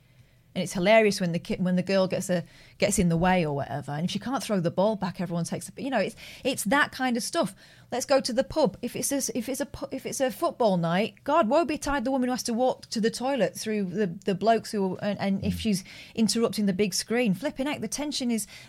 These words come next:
Speaker 1: there. So there are lots of public spaces where,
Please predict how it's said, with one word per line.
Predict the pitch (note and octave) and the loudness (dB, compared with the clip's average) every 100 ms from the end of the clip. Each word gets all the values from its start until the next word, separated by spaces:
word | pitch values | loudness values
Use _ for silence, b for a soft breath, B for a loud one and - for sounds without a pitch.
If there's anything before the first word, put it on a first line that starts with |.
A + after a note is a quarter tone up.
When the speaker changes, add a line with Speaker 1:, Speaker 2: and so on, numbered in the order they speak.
| - | -2
Speaker 1:
there. | G#3+ D4 G#3+ | 2 4 4
So | - C#4+ B B B _ - - | 2 0 B B B _ -20 4
there | A3+ | 6
are | C#4 | 8
lots | D#4+ E4 | 6 4
of | - | 2
public | - D#4+ A#3+ - | 0 0 0 -2
spaces | - C#4+ C#4+ A3+ F3 | 2 2 2 2 2
where, | F3 F3+ F3 E3+ | 6 8 8 6